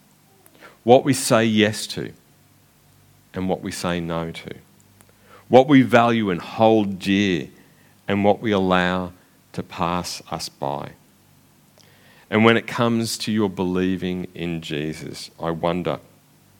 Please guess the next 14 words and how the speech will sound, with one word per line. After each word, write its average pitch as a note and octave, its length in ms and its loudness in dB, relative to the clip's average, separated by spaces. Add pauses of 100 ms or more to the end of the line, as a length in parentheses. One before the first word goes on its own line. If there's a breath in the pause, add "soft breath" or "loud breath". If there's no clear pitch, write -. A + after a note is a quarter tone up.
(640 soft breath)
how A#2 420 -2
will C3+ 200 -4
your C3+ 280 0
relationship F#2 880 -2
with F2+ 240 -10
Jesus D#2+ 640 -4 (300 loud breath)
be F#2+ 120 2
different F#2+ 520 -4 (220)
at - 200 -12
the F#2 160 -6 (160)
end E2 480 -6 (500 soft breath)
of F2 140 -14
twenty F2 340 -8
twenty-two E2+ 720 -10